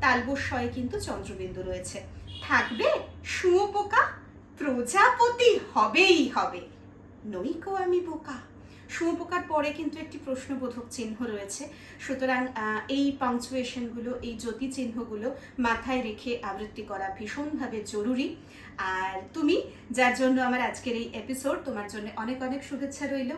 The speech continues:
All the very best। প্রতিযোগিতা খুব ভালো হোক আর আমাকে জানিও কেমন হলো তোমার প্রতিযোগিতা। আ-, আপনাদের সকলের জন্যে আবারও বলি, সঙ্গে থাকবেন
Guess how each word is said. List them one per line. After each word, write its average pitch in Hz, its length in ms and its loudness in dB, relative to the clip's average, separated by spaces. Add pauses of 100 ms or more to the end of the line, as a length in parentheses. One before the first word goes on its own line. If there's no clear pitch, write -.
(320)
All 226 240 -4
the 220 180 -4
very 277 260 0
best। 370 300 -2 (180)
প্রতিযোগিতা 240 520 -4
খুব - 260 -2
ভালো 339 300 2
হোক 392 140 0 (260)
আর 208 120 -4 (120)
আমাকে 202 440 -4
জানিও 220 520 -2
কেমন 196 400 -6
হলো 196 260 -8
তোমার 180 280 -8
প্রতিযোগিতা। 170 540 -10 (540)
আ-, 185 220 -6
আপনাদের 294 420 2 (120)
সকলের 277 480 0
জন্যে 285 380 0 (240)
আবারও 240 340 4
বলি, 247 380 0 (180)
সঙ্গে 302 360 -2
থাকবেন 311 400 -4